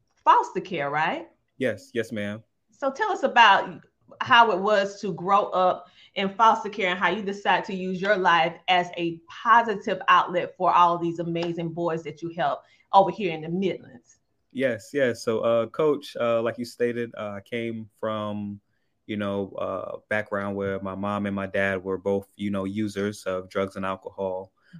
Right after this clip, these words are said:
Speaker 2: Uh, so therefore, I was in the system, and I was in six different foster homes by the age of six, uh, which can be heartbreaking, can be wrenching, so much trauma and stress as well, too. Uh, but basically, I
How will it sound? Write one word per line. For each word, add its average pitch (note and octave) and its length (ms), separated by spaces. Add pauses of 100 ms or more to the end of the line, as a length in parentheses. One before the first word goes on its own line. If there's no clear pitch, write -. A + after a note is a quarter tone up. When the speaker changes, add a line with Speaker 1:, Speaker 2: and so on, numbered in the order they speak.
(100)
Speaker 2:
Uh, F#2 180
so - 140
therefore, F#2+ 360
I F#2 60
was G2+ 400
in G#2 160
the G2+ 80
system, A2+ 600
and F#2+ 100
I G2 40
was G2 180
in G2 280
six - 300
different - 320
foster A2 300
homes G#2 260
by G2+ 160
the G2+ 120
age G#2 160
of F#2 80
six, - 560 (500)
uh, G2+ 200
which G2 220
can G#2 160
be G#2 120
heartbreaking, G2+ 800
can G2 160
be F#2 100
wrenching, G2 580
so - 180
much G2 280
trauma G2+ 380
and F#2+ 120
stress - 420
as F#2 140
well, G2 260
too. A2+ 540 (540)
Uh, G2 360
but F#2+ 120
basically, A2+ 500
I F#2+ 80